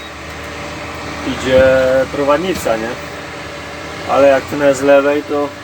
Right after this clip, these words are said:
jak nisko postawię, to ryję w ziemię, nie? Zobaczmy, gdzie to cofamy. Kurczę, złap to teraz. Dobra, to jakoś może się wcisnę. Tu się jakoś wciśniemy, żeby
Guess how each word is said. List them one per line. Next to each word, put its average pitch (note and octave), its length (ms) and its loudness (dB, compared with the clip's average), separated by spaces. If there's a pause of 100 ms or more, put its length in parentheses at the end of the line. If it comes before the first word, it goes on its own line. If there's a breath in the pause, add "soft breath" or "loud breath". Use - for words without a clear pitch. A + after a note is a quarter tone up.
(140)
jak C#3+ 240 -10
nisko D3+ 280 -4
postawię, C#3+ 640 2
to D3 60 -4 (1120)
ryję D3 260 4
w B2+ 120 -4
ziemię, G2 340 -2
nie? A2 100 -2 (1000)
Zobaczmy, F3+ 420 -4 (100)
gdzie B2 100 -8
to - 280 -8
cofamy. E3+ 540 -2 (1040)
Kurczę, G#2+ 680 -6
złap G#2 220 0
to - 260 -10
teraz. - 280 -8 (320)
Dobra, G#2 280 -6
to - 120 -10
jakoś A#2 180 -8 (100)
może B2 220 -8
się - 160 -10
wcisnę. A#2+ 440 -6 (2750)
Tu - 80 -8 (120)
się C3+ 100 -6 (100)
jakoś C3 220 -8 (120)
wciśniemy, G#2+ 640 -6 (140)
żeby B2+ 180 -6